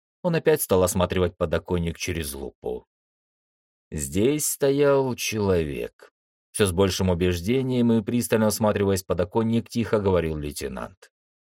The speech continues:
«Здесь стоял человек очень высокого роста, с очень большими ногами.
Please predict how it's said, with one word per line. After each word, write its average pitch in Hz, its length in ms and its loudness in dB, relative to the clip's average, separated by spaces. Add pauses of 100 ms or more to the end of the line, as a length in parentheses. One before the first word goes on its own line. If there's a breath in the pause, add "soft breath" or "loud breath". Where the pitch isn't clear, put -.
«Здесь 92 600 0
стоял 139 680 2
человек 117 640 0
очень 127 400 0
высокого 92 680 0
роста, 107 560 -2
с - 160 -4
очень 156 400 -2
большими 120 580 -2
ногами. 69 840 -6